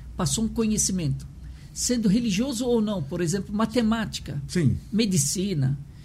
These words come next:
Speaker 1: ensinou alguma coisa boa para essa pessoa, e essa pessoa pratica e ensina outras pessoas, a pessoa que morreu, aquela alma, ela é beneficiada por
Speaker 2: Pelos frutos
Speaker 1: pelos frutos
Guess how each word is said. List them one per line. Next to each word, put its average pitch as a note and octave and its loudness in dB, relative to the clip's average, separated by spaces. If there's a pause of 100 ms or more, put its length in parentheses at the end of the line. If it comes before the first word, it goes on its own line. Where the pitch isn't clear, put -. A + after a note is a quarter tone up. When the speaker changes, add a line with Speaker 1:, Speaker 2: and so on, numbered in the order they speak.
(160)
Speaker 1:
ensinou C#4 2
alguma C#4 -2
coisa G3 0
boa D3+ 4
para C#3+ -2
essa C#3+ 0
pessoa, F#3 -2 (520)
e G#3 4
essa - -2
pessoa E3+ -2 (720)
pratica G#3+ -2
e F#3 2
ensina A3 2
outras F3 -2
pessoas, F3 -2 (380)
a - -2
pessoa D#3 -4
que - -4
morreu, C#3+ 8
aquela F3+ 0
alma, F3 -2 (300)
ela F3+ -2 (240)
é D#3 2
beneficiada D3+ 0
por - -16
Speaker 2:
Pelos D#3+ 6
frutos G3+ 0
Speaker 1:
pelos D3 0
frutos - -4